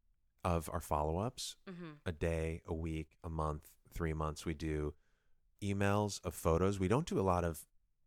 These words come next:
Speaker 1: like, FaceTime or Zoom videos. I don't know if Zoom fatigue is just rampant
Speaker 2: I
Speaker 1: for
Speaker 2: mean,
Speaker 1: everyone.
Speaker 2: but
Speaker 1: We
Speaker 2: it's,
Speaker 1: don't do it.
Speaker 2: yeah, it's
Speaker 1: So
Speaker 2: still a thing, though.
Speaker 1: Oof. So we don't really do that. And for my virtual consults, by the way,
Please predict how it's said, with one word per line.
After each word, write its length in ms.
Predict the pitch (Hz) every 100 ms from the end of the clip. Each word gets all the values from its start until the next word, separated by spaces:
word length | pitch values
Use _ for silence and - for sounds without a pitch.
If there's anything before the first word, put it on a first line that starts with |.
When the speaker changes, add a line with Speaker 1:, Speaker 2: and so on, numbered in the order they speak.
| -
Speaker 1:
like, 240 | 80 76 - -
FaceTime 960 | - 90 76 - - 78 73 73 71 - _ _ _
or 180 | 85 80
Zoom 460 | 78 85 80 78 76
videos. 580 | 78 76 71 73 - -
I 80 | 90
don't 140 | 87
know 140 | 82 78
if 140 | - -
Zoom 300 | 80 87 82
fatigue 460 | - 73 85 78 76
is 380 | 73 - - - _ _ _ _ _ -
just 420 | - 78 - - - _ _ _ -
rampant 640 | 87 82 80 82 78 - - _
Speaker 2:
I 60 | -
Speaker 1:
for 60 | 87
Speaker 2:
mean, 80 | 82
Speaker 1:
everyone. 400 | 78 73 73 165
Speaker 2:
but 160 | 82
Speaker 1:
We 80 | 104
Speaker 2:
it's, 40 | 117
Speaker 1:
don't 200 | 120 90
do 220 | 92 87
it. 120 | 78
Speaker 2:
yeah, 180 | 69 -
it's 180 | - -
Speaker 1:
So 140 | 87
Speaker 2:
still 180 | 82 156
a 60 |
thing, 240 | 156 180 151 143
though. 640 | 127 170 - _ _ 92
Speaker 1:
Oof. 140 | 80 - - -
So 260 | 104 - 104
we 160 | 104
don't 140 | 123 131
really 220 | 120 110
do 140 | 92 87
that. 160 | 82
And 180 | 110 120
for 120 | 156
my 120 | 147
virtual 340 | 123 127 - 101
consults, 480 | - 104 98 87 -
by 200 | 85 80
the 100 | 80
way, 400 | 80 78 78